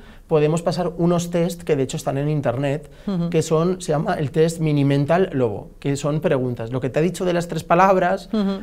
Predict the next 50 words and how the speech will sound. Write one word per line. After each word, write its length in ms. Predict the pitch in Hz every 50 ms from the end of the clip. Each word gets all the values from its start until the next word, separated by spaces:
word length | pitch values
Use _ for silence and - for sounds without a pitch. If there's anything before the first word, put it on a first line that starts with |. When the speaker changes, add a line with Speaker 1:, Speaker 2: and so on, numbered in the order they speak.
| 220 -
Speaker 1:
hacer 340 | - 131 135 - - 156 139
un 120 | 139 131 123
dibujo, 720 | 127 127 160 208 214 - - 196 180 180 180 190 185 - - - - - - - -
sumar 460 | - - - - 165 156 156 151 143
de 100 | 139 135
tres 220 | 120 135 131 117 143
en 140 | 127 135 131
tres, 380 | 170 180 180 175 175 175 170 -
restar 420 | 160 147 151 147 151 - 151 147 143
de 120 | 131 127
tres 200 | 107 - 123 104
en 140 | 127 123 131
tres, 400 | 170 170 180 175 170 170 170 170 -
repetir 540 | 143 - 147 131 - 135 131 - 135 123 -
palabras, 640 | - 123 123 147 165 160 151 143 139 143 139 - - - - - -
porque 240 | - 147 135 147 151
esta 140 | - 180
enfermedad 480 | 175 170 185 180 180 175 170 175 175 175
después 340 | 175 165 170 - 180 165 170
también 260 | 180 165 165 160 160
lo 60 | 165 160
que 120 | 175 160
produce 420 | 165 160 160 165 160 160 185 165
es 120 | 160 160 -
que, 200 | - 131 120 - -
aparte 420 | 120 - 202 151 151 - 185 175
de 120 | 180 180
la 380 | 170 170 170 165 165 160 156 147
falta 400 | - - 170 165 156 139 - 113
de 100 | 127 139
memoria, 520 | 160 165 160 160 170 156 151 147 143 175 - - - - - - - - - -
afecte 540 | 151 147 - 170 156 - - 135 123 117 - - - - -
alteración 600 | - 135 131 120 - 127 120 123 - 170 165 160
de 80 | 135
la, 60 | 127 139
a 200 | 139 - - 135
la 80 | 127
alteración, 440 | 127 120 - 131 123 123 - - -
o 20 |
sea, 140 | 135 147 131
hay 120 | 127 135 147
una 120 | 151 151
alteración 480 | 151 156 156 156 - 175 160 131 117 -
en 140 | - 135 135
la 80 | 147 151
conducta 600 | 175 165 165 170 170 170 - 170 165 202 - - -
a 60 | 147
nivel 340 | 127 123 120 123 135 143 143
del 120 | 135 127
comportamiento, 800 | 120 143 139 135 156 - 160 151 160 170 175 170 170 170 180 185